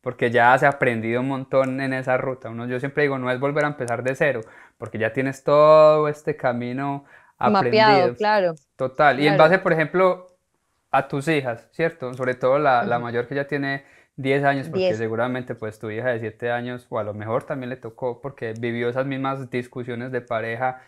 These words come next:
Speaker 1: ya estando separados, ¿cierto? ¿Cómo lo viven ellas desde tu punto de vista ahora que están, digamos, en esa misma frecuencia, aunque están separados? ¿Cómo ves ese cambio en ellas, por ejemplo? ¿Crees que cambió algo en
Speaker 2: Mira.
Speaker 1: ellas o no?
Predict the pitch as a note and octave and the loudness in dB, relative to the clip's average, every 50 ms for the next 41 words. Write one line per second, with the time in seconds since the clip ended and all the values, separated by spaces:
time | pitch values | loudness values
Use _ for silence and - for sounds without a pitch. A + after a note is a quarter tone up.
0 | _ _ _ A#2+ B2 C3+ C3+ - - D3+ C#3+ C#3+ C#3+ C#3 C#3 C3 - - A2 G#2+ | _ _ _ 2 4 4 4 4 2 2 2 2 0 -2 -4 -6 -6 -6 -6 -4
1 | A2 G#2+ G#2+ B2 - _ _ _ _ D3+ D3 C#3 - - A#2 A#2 - _ _ _ | -4 -6 -8 -8 -12 _ _ _ _ -2 -2 -2 -4 -10 -18 -18 -20 _ _ _
2 | _ _ _ _ _ _ _ _ - D3+ D3+ D#3+ F3 F#3 F3+ D#3 D3 D3 C#3+ D3+ | _ _ _ _ _ _ _ _ 0 2 2 4 4 4 4 4 4 4 2 2
3 | D#3+ E3+ E3+ D#3+ D#3+ D#3 D#3+ D#3+ D#3 D3+ - _ _ _ - - - C3+ B2+ C3 | 2 2 2 0 2 2 2 2 2 0 -6 _ _ _ -20 -14 -4 -2 -2 0
4 | B2+ C3+ C3 C3 - C3 - - C3 C3 C3 - D3+ C#3 C3+ B2+ B2 B2 B2 - | 0 0 -2 -2 -6 -10 -10 -10 -12 -10 -6 -6 -4 -4 -4 -4 -6 -8 -8 -4
5 | - C#3+ C#3+ C#3+ - _ _ - C3 B2 B2 B2+ B2 C#3 C#3 - C#3+ A#2+ - - | -4 -4 -4 -4 -8 _ _ -2 0 2 2 2 0 -2 -2 -4 -8 -10 -6 -2
6 | B2+ A2+ A#2 A#2 A#2 A#2 A#2 A#2 - _ _ _ _ _ _ - A#2+ B2+ C3 C3 | -2 -2 -2 -4 -6 -8 -10 -12 -16 _ _ _ _ _ _ -10 -6 -2 -2 0
7 | C3+ C3 C3+ C3 A#2+ B2 A#2 A#2 A2+ A#2+ B2+ C3 C#3+ C3+ C3 C3+ C3 C3 C3 C3 | 0 -2 -4 -6 -6 -6 -4 -4 -4 -4 -4 -4 -6 -6 -6 -4 -4 -4 -4 -4
8 | - B2+ A#2+ A#2 A2+ A#2 - C3 B2 A#2+ A#2+ B2+ C#3 C3+ C#3 C3+ C3 A#2 A#2 A2+ | -4 -4 -4 -4 -4 -6 -6 -6 -4 -4 -4 -2 -2 -2 -2 -2 -4 -6 -8 -8
9 | - A#2 - - A#2+ G#2+ G#2+ A2 A2 A2 A2+ B2+ B2+ B2+ - A2+ A2 A#2+ A#2+ A#2 | -12 -14 -12 -10 -10 -10 -10 -10 -12 -8 -8 -8 -8 -8 -8 -8 -6 -4 -4 -4
10 | G#2+ G#2 G#2 - - - A#2+ B2+ C3 C#3+ C#3+ D3 C#3 D3+ C#3+ - - C#3 C#3 C#3+ | -4 -6 -8 -10 -10 -8 -6 -2 0 0 0 0 0 -2 -2 0 -2 -2 -2 -2
11 | C#3+ C#3 C#3 C3+ C3 C3+ C3 - - A#2 A2 A2+ A2+ A2+ B2+ B2 A#2+ - - A#2 | -2 -2 -2 -2 -2 -4 -4 -4 -8 -10 -10 -10 -10 -10 -12 -12 -14 -16 -18 -20
12 | - - _ _ - C#3+ D3 D#3+ F3 - - E3+ D#3 - D3+ C#3 C#3 C#3 C#3 D3 | -20 -20 _ _ 0 2 2 2 2 2 0 -2 0 2 0 0 2 2 4 6
13 | A3 A3+ G#3+ F#3+ E3+ F3 D#3+ C3 C3 - C3 A#2+ A#2 A2 A2+ - | 6 8 6 6 6 4 2 -2 -2 -4 -6 -8 -8 -10 -10 -14